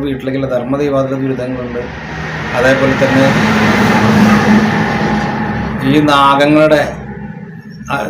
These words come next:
ദുരിതവും അത് വീണിട്ട് അതിനെ ഒന്നും ചെയ്യാൻ പറ്റാത്ത തല കുത്തിയിട്ടാണ് കിടക്കുന്നത്, ആ, പൊട്ടിയിട്ടുണ്ട്. അപ്പൊ അത് മാറ്റുക, അത് മാറ്റിയിട്ട്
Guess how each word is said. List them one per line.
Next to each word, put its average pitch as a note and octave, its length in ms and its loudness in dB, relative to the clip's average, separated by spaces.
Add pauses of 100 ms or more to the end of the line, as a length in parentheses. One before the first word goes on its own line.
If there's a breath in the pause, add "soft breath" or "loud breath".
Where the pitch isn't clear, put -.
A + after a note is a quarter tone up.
(100)
ദുരിതവും B2+ 380 -2 (580)
അത് A#2 200 -2
വീണിട്ട് B2+ 380 -2
അതിനെ B2+ 320 -2
ഒന്നും B2+ 180 -6
ചെയ്യാൻ B2+ 280 -6
പറ്റാത്ത A#2+ 260 -10
തല C3 180 -2
കുത്തിയിട്ടാണ് B2+ 320 -8
കിടക്കുന്നത്, G2+ 360 -10 (840)
ആ, C3+ 160 -12
പൊട്ടിയിട്ടുണ്ട്. C3+ 580 -4 (200)
അപ്പൊ - 180 -8
അത് C#3 160 0
മാറ്റുക, C#3 340 0 (180)
അത് B2 180 -4
മാറ്റിയിട്ട് B2 360 -4